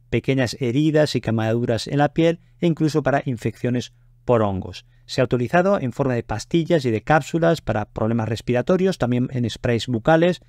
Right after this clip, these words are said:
para estas gingivitis y problemas de la boca que hemos comentado, también en forma de tinturas que se diluyen y se aplican directamente en la piel, o a veces también se ingieren diluidas en agua. Y también se ha utilizado en forma de cremas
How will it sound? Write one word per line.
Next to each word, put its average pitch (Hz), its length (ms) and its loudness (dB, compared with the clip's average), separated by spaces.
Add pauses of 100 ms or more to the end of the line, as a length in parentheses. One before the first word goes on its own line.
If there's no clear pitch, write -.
(160)
para 113 140 -4
estas - 220 -4
gingivitis 120 560 -2
y - 20 0
problemas 110 440 0
de 117 80 0
la 110 60 0
boca 113 240 0
que - 100 -6
hemos 117 160 -2
comentado, 175 480 2 (260)
también 127 260 0
en 113 80 -2
forma 123 240 0
de 117 100 0
tinturas 175 800 0 (280)
que 113 260 0
se - 220 -2
diluyen 151 640 2 (440)
y 120 120 -4
se - 100 -2
aplican 127 360 0
directamente 117 500 0
en 127 60 0
la 135 120 2
piel, 175 320 2
o 135 140 0
a - 20 0
veces 127 240 -2
también 123 360 -4 (160)
se - 180 -4
ingieren 127 480 0
diluidas 113 440 0
en 107 100 0
agua. 95 360 -4
Y 180 120 -6
también 165 420 2
se - 100 -2
ha 131 40 2
utilizado 127 420 0
en 113 160 -4
forma 143 500 0
de 135 200 0
cremas 139 500 0